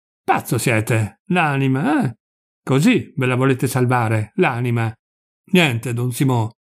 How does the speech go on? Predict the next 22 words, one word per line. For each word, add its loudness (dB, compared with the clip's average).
non 2
ne 2
facciamo 0
niente." -2
"Ma -10
tu 2
me 4
l'hai -2
rovinato, 0
assassino!" 0
gridò 0
con 0
un 2
altro 0
tono 2
di 4
voce 2
Simone 2
Lampo, 2
quasi -2
piangente 0
ora. 2